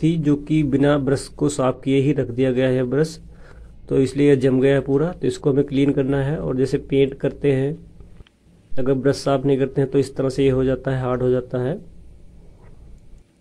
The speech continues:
तो इनको हम किस तरह से clean कर सकते हैं, इस तरीके से आपके ब्रश किसी भी पेंट में यूज़ किए गए हों, वह इससे आसानी से साफ हो जाएंगे।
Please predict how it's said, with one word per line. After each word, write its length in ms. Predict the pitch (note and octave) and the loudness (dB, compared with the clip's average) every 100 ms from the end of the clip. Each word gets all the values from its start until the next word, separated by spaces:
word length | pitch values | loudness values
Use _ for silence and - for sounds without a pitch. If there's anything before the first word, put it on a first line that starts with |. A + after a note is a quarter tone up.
| - | -6
तो 140 | - D3 | -2 -2
इनको 220 | D3 E3 | -2 -2
हम 140 | D#3 | -2
किस 240 | D#3+ D3+ - | -2 -4 -4
तरह 120 | D#3 | -4
से 120 | D3 | -4
clean 300 | D3+ D3 D3 | -4 -4 -2
कर 80 | C#3+ | -4
सकते 300 | C#3+ C3+ - | -6 -8 -4
हैं, 260 | C#3+ D3+ A3 - - - - - - - _ _ _ _ - | -2 -2 -6 -10 -20 -20 -20 -20 -20 -20 _ _ _ _ -4
इस 260 | F3+ - | -4 0
तरीके 360 | F3+ D#3+ D#3+ D#3+ | 0 0 0 -2
से 160 | D#3+ F3 | -2 0
आपके 380 | D#3 D#3 - D#3+ | 0 -2 -2 -2
ब्रश 240 | D3+ E3 | 0 -2
किसी 280 | E3 D#3+ F3 | -2 -4 -4
भी 80 | E3+ | -4
पेंट 300 | E3+ D#3+ C#3+ | 0 0 0
में 120 | D#3 | 0
यूज़ 280 | D3 D3 D3 | 0 -2 -4
किए 260 | - C#3+ C#3+ | -2 0 2
गए 180 | C#3+ | 2
हों, 220 | C#3 B2+ D#3+ | 0 0 -2
वह 260 | F3 D3 C#3 | -2 -4 -4
इससे 260 | B2+ D3+ | -4 -2
आसानी 340 | C#3 - B2+ B2+ | -2 -2 -4 -2
से 100 | C3 | -6
साफ 340 | - B2+ B2+ | -4 -6 -2
हो 80 | C3+ | -2
जाएंगे। 360 | C3 C3+ D3 | 0 -2 -2